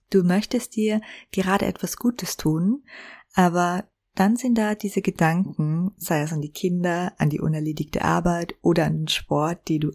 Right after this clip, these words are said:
eigentlich machen wolltest.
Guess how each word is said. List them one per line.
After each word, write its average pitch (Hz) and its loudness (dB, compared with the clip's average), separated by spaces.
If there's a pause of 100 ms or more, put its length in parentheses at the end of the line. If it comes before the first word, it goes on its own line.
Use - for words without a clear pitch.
eigentlich 160 -2 (240)
machen 156 -4
wolltest. - -10